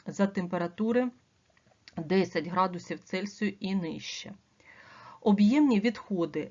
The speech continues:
які піддаються псуванню і зберігання яких в охолоджувальних камерах неможливе,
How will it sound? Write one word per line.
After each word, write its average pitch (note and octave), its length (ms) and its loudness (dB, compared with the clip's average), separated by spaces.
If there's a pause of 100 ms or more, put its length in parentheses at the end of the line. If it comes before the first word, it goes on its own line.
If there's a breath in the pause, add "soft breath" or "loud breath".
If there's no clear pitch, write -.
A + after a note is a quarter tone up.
які G3+ 440 0
піддаються G#3 920 2
псуванню G#3+ 800 0 (400 soft breath)
і A3 340 4
зберігання F3+ 840 0
яких F3 560 -4 (180)
в F3 540 0
охолоджувальних E3+ 1160 0 (180 soft breath)
камерах G#3 580 4
неможливе, G3+ 920 2